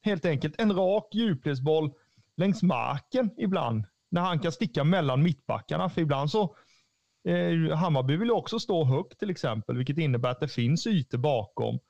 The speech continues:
Och ibland så sprang Netabay och försökte få den i djupled, men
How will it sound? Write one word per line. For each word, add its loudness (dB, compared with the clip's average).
Och 0
ibland 0
så -2
sprang 0
Netabay 0
och -2
försökte -4
få 0
den 0
i 0
djupled, -2
men -2